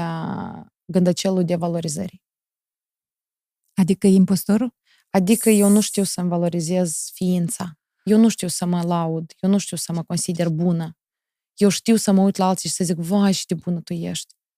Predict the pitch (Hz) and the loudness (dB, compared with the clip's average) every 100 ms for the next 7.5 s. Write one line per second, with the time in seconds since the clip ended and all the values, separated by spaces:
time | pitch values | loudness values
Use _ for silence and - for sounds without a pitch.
0 | _ - 190 185 196 190 175 - 160 151 | _ -2 2 4 2 0 -2 -2 -6 -4
1 | 185 180 - 165 156 165 156 - 156 156 | -4 -4 -4 -4 -4 -4 -8 -8 -6 -6
2 | - _ _ _ _ _ 196 202 196 180 | -8 _ _ _ _ _ 4 4 4 4
3 | 233 - _ _ - 247 - 170 170 _ | 4 2 _ _ 4 6 6 4 -4 _
4 | 247 311 285 262 226 214 214 208 - 175 | 6 8 8 8 6 6 4 2 0 -6
5 | - - 214 - 202 98 - - - 175 | -4 0 2 6 6 6 4 -2 -2 -4
6 | 180 170 180 208 202 208 196 214 190 - | -6 -6 4 8 8 8 6 6 6 -2
7 | - - _ 196 151 | -8 -8 _ -2 -2